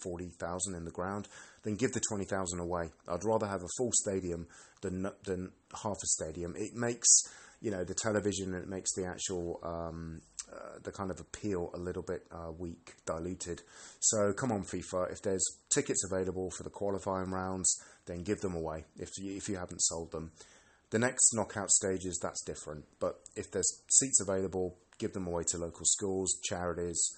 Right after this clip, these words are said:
whatever. Just, just make sure that the, the stadiums are full. Um, but yeah, this is the first of a few podcasts. I haven't been podcasting lately because I've been working on my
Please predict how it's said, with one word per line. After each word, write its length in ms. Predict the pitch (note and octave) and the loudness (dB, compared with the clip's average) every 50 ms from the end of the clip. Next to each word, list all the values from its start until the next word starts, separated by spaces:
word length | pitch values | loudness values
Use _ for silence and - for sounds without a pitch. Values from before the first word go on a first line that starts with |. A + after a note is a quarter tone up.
| - - - - | -12 -18 -10 -2
whatever. 440 | G#2 G2+ G2 F2+ E2+ D#2+ E2+ D#2 - - - | 2 2 4 4 2 2 0 -2 -4 -6 -4
Just, 240 | A2 F#2+ - - - - | -2 -2 -2 -2 -2 -2
just 160 | A#2 G#2+ - | -2 0 2
make 160 | B2+ B2 A2+ - | 0 0 2 0
sure 180 | - A2+ G2 F2+ | 0 0 0 0
that 140 | F#2 F2 - | -2 -4 -2
the, 80 | F2+ F2 - - - | -4 -4 -4 -4 -2
the 80 | F#2 - - | 0 0 2
stadiums 400 | G2 F2+ E2 F2 E2+ E2+ E2+ D#2+ | 2 0 0 -2 -4 -4 -4 -4
are 100 | E2+ - - | -6 -4 -2
full. 240 | F2+ E2+ D#2 - - - - - - - - - - - - - _ - | -2 -2 -2 -4 -10 -18 -18 -18 -12 -12 -10 -10 -10 -10 -12 -16 _ 0
Um, 600 | A2+ A#2 A#2 A#2 A#2 A2+ A2+ A2+ A2+ A2+ A2+ A2 - | 2 4 6 6 6 6 6 4 4 2 2 0 -2
but 140 | C3 B2+ C3 | -2 4 6
yeah, 180 | D#3+ D#3 G2+ - | 8 8 8 6
this 260 | - - C3+ - - | 2 8 8 10 10
is 80 | - - | 10 8
the 80 | A2+ - | 6 6
first 240 | B2 A2 - - A2 | 4 4 4 4 -2
of 80 | F#2 | -2
a 40 | F#2+ | -2
few 200 | - - G2+ G2 | -4 -4 -4 -4
podcasts. 560 | - - G2 F2+ - - G2 F2+ F2 - - F#2 | -2 -2 -4 -4 -2 -2 -2 -2 0 -2 -2 -2
I 40 | |
haven't 160 | F#2 G2+ G#2 F#2+ | -2 -4 -2 -2
been 160 | F#2 F2 E2+ | -2 -2 -2
podcasting 600 | - G2 F#2 - - G2+ F2 - - - F#2 F#2 | -4 -4 -4 -2 -2 -2 0 0 0 0 0 -2
lately 260 | F2+ E2+ - F2+ F2+ | -2 -2 -4 -4 -6
because 220 | - C#2+ - F2+ F2+ | -6 -6 -8 -6 -6
I've 80 | E2+ | -4
been 160 | F2 E2+ E2+ E2+ | -4 -4 -2 -2
working 340 | E2+ E2 - - F#2 E2+ E2 | -2 -4 -4 -6 -8 -6 -6
on 160 | D#2+ D#2 D#2+ | -6 -6 -6
my 360 | D#2+ D#2+ E2 D#2+ D#2+ D#2+ D#2+ | -6 -6 -6 -6 -4 -4 -6